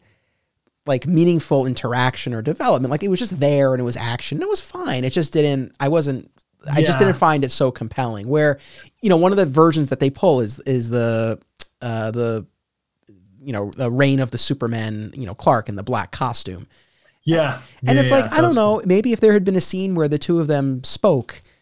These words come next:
Speaker 1: you know, about, uh, coming back from the dead. I mean, I don't know, just something like that. I just, none of that was there, and I don't think there was really any room for that, and that's not the story they were telling, but I just, I, I wasn't so grabbed by it, but it was fun.
Speaker 2: Yeah, no, I mean,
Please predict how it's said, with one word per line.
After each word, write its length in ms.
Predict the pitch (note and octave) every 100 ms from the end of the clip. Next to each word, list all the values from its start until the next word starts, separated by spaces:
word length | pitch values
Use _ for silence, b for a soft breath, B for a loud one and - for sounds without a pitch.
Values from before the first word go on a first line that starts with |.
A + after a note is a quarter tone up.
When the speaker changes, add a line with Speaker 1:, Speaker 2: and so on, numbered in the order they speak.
| _ _
Speaker 1:
you 100 | -
know, 320 | C3 B2+ A#2+ A2
about, 600 | C3+ B2+ C3 B2+ B2+ C3+
uh, 360 | B2 A#2+ A#2+ A#2
coming 240 | D#3 D3
back 200 | C#3 C#3
from 160 | - C3+
the 100 | C#3
dead. 180 | G3+ F#3
I 40 |
mean, 140 | C#4+ E4+
I 100 | E4
don't 160 | A3
know, 180 | B2+ A2+
just 300 | B2+ A#3+ -
something 320 | - B3 F3 B2
like 160 | A2
that. 200 | G2+ G#2
I 80 | C#3
just, 360 | D#3 F#3+ - -
none 400 | D#3+ G#3 A#3 A#3
of 80 | G#3
that 140 | E3
was 140 | D3
there, 180 | B2+ A#2+
and 80 | F3+
I 60 | A3
don't 100 | F#3
think 140 | F3+
there 80 | D3
was 100 | C#3
really 220 | C#3 A#2+
any 160 | A#2 B2
room 220 | C#3 C3
for 140 | -
that, 180 | A2+ B2
and 100 | C3
that's 140 | D#3 D#3
not 160 | C#3
the 80 | B2+
story 300 | - B2+ A#2
they 100 | A2
were 100 | A2
telling, 400 | - C3+ A#2+ A2
but 100 | C3
I 120 | D3
just, 360 | D3 C#3+ - -
I, 220 | - D#2 C#3+
I 40 |
wasn't 300 | D#3+ D#3+ C3+
so 180 | - B2+
grabbed 460 | A2 G#2+ G#2+ A2
by 140 | - - -
it, 80 |
but 80 | D#4
it 60 | F4
was 140 | F3+
fun. 340 | - - - - _ _ - - b b -
Speaker 2:
Yeah, 200 | C4 A3+
no, 160 | B3 A3+
I 180 | G#3
mean, 360 | A#3+ A#3+ A#3 -